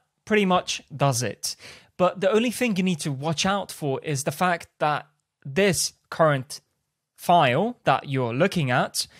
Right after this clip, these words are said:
is not the online file.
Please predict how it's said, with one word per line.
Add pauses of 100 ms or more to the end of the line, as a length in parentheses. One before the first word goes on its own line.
(160)
is
not
the
online
file.